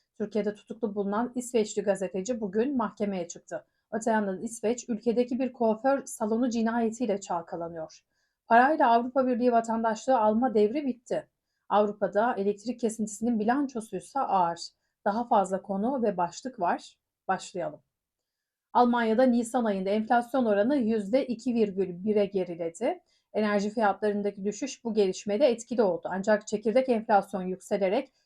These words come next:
yüzde iki virgül dokuza çıktı. Bu da fiyat baskılarının sürdüğüne işaret ediyor. Alman ekonomisi ise iki bin yirmi beşin ilk çeyreğinde yüzde sıfır virgül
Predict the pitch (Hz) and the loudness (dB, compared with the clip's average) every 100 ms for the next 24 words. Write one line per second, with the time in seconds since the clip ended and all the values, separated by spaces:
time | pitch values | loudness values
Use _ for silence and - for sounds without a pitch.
0 | _ 214 196 214 214 226 208 202 262 240 | _ -4 0 0 -2 0 -2 0 0 0
1 | 226 214 190 - - - 180 196 185 240 | 0 -2 -4 -6 -18 -18 -10 0 2 0
2 | - _ _ - 233 262 - 214 - - | -4 _ _ 2 2 2 2 0 0 -2
3 | 208 196 214 320 320 _ - 226 196 214 | 0 2 0 -4 -8 _ -6 -4 0 0
4 | 190 - - 165 165 165 175 165 165 _ | 0 -6 -4 -2 -2 -6 -6 -6 -10 _
5 | _ _ - 233 262 269 262 262 247 240 | _ _ 0 2 2 2 2 2 2 0
6 | 277 269 - 247 311 208 214 214 240 233 | -4 -4 -2 0 0 -2 -6 -2 0 0
7 | 226 220 220 247 277 269 - 277 262 233 | 2 2 2 -2 -6 -6 -4 0 0 0
8 | 247 220 214 262 - 302 277 233 220 196 | 0 0 -2 -4 -6 -2 0 0 -2 -2
9 | 254 | -4